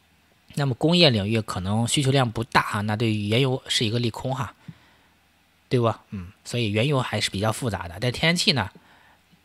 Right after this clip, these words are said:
也有利空的因素啊，但是取暖的需求可能更多一些啊，天然气，是吧？嗯，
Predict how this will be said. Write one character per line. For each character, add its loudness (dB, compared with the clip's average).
也 2
有 4
利 2
空 -6
的 0
因 0
素 -4
啊， -4
但 0
是 -2
取 0
暖 0
的 -8
需 -4
求 -2
可 -6
能 -8
更 -4
多 -4
一 -2
些 -6
啊， -14
天 -8
然 -8
气， -10
是 -6
吧？ -2
嗯， -16